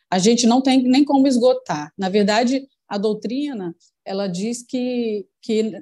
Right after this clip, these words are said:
é a jurisprudência mesmo que vai direcionar toda essa situação jurídica. Porque dentro dessa, dentro desse caput aqui, dentro dessas, dessa regra, desse regramento, o legislador deixou, deixou em aberto, né?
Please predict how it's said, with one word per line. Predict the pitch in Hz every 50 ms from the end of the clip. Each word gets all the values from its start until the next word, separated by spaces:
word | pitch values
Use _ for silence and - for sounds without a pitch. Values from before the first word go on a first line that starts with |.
| _ -
é | - 233 254 285
a | 320
jurisprudência | 302 247 285 254 294 294 - - 285 240 233 254 277 320 302 311 320
mesmo | 277 254 247 247 277 269 277 285
que | 285 - 311
vai | 277 220 247 240 220 226 240 262 - -
direcionar | 226 247 233 240 240 240 - 262 247 233 214 202 208 208
toda | - 220 226 220
essa | 233 226 -
situação | 233 - 226 214 233 220 214 - 214 208 208
jurídica. | 226 254 208 185 175 165 - - - 170 - _ _ _ _ _ _ _ _ _ _ - _ -
Porque | 226 214 214 233
dentro | 208 196 233 262 320 330 311 269 262
dessa, | 208 196 226 233 269 302 320 294 - - 247 214
dentro | - 202 202 240 302 294 -
desse | 240 240 277 262 - -
caput | - 269 240 233 233 - 233 - 254
aqui, | 247 254 - 202 175 160
dentro | 156 185 208 240 233 233 196
dessas, | 196 214 220 - 247 240 240 - - - _ _ _ _ _ _ -
dessa | - 240 247 247 254
regra, | 226 190 175 196 214 233 220 202 180 170 156
desse | 175 202 214 - 196
regramento, | 185 180 180 180 175 185 214 233 226 _ _ _ _ _ _ _ _ _ -
o | -
legislador | 202 226 247 240 214 247 240 226 214 254
deixou, | 247 254 262 254 - 269 - -
deixou | 208 247 254 247 262
em | 262 262
aberto, | 269 277 240 214 226 240 247 240 _ _ - 175
né? | 175 190 214 277